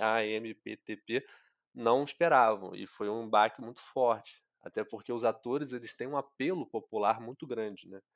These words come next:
E a, não só popular, na verdade, né? Atores, eles mexem com muita coisa do capitalismo, muita marca envolvida, tem muito marketing de várias outras coisas além de, de Hollywood,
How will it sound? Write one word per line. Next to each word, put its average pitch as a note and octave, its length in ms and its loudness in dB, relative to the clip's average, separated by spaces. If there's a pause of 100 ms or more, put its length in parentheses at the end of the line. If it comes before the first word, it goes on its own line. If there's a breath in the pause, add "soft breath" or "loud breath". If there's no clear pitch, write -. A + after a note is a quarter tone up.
(460)
E G#2+ 540 -6
a, A2 160 0 (260)
não A#2+ 180 0
só G3+ 120 2
popular, A#2+ 640 2
na G#2+ 180 -12
verdade, F#2+ 520 -4
né? F#2+ 160 -10
Atores, A2 400 -6
eles A#2+ 200 -10
mexem A#2 440 0
com - 160 -14
muita A#2+ 340 -10
coisa B2+ 400 -2
do G#2+ 80 -8
capitalismo, G2 800 -6
muita G#2 260 -6
marca A#2+ 340 4
envolvida, G2+ 580 -8 (320)
tem G2+ 100 -10
muito G#2 240 -8
marketing G#2+ 520 2
de G2 80 -14
várias A#2 480 2
outras - 280 -12
coisas G#2 360 -12 (100)
além G#2+ 460 0
de, G#2+ 260 -12 (460)
de G#2+ 100 -10
Hollywood, G2+ 720 -2